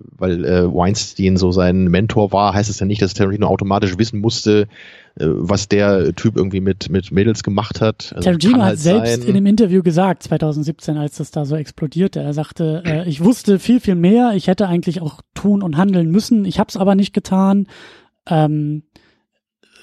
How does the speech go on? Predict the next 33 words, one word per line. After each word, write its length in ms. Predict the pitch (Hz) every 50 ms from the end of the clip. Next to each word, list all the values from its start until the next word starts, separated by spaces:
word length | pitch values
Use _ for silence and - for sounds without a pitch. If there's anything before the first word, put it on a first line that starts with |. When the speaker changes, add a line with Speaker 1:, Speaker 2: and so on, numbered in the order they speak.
| _ _ _ - -
Speaker 2:
also 220 | 180 160 160 151
was, 260 | 165 160 - - 175
was, 180 | 165 151 - -
was 140 | 175 160 185
ich 100 | 202 214
auch 60 | 202
noch 80 | 196
so 140 | 180 185 185
gelesen 340 | 185 185 190 190 185 185 180
hab, 140 | 170 - -
dass 160 | 160 135 -
halt 120 | 170 156
irgendwie, 380 | 175 170 160 160 147 156 151 151
ähm, 400 | 165 180 160 151 147 147 147 151
Tarantinos 460 | - 160 160 156 - - 170 160 -
damalige 480 | - 170 160 165 170 165 156 156 - 156
Freundin 600 | - - - - 170 175 185 190 196 196 190 185
neunzehnhundertvierundneunzig, 1300 | 180 175 160 - 170 165 165 - - - - - 196 185 175 175 185 196 208 214 - - 220 220 202 - - - - - - - - _
ich 80 | - -
glaub 160 | 190 175 -
irgendwie 260 | 214 180 170 170 190
auch, 220 | 175 151 - - - -
äh, 240 | 180 175 165 165 156 - _ - 220 - - - _ -
die 80 | -
haben 80 | 175 170
sich 100 | 160 185
irgendwie 180 | 185 175 175 165
beim, 240 | 165 165 160 160
beim, 260 | 156 165 156 156 156 151
beim 180 | 160 160 151
Film 280 | - - 208 226 226 226
auch 160 | 214 - -
kennengelernt 600 | - 202 202 214 214 214 202 202 202 202 202 -